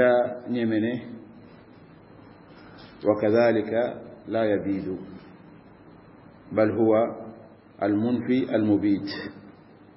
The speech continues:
لكن الآية نيمن دارنا آية سبحانه وتعالى هنا نيمن دارنا، وأيضا هو المبيد.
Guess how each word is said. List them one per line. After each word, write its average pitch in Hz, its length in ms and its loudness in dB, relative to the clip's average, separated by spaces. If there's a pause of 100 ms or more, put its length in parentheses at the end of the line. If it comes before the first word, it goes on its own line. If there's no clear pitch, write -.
(540)
لكن 110 240 2
الآية 113 300 4
نيمن 101 460 0
دارنا 117 580 -4
آية 113 340 -4 (4000)
سبحانه 113 480 2
وتعالى 104 640 0 (720)
هنا 120 180 -2
نيمن 107 380 4
دارنا، 98 520 -2 (1120)
وأيضا 107 1700 -2
هو 110 300 2
المبيد. 104 420 0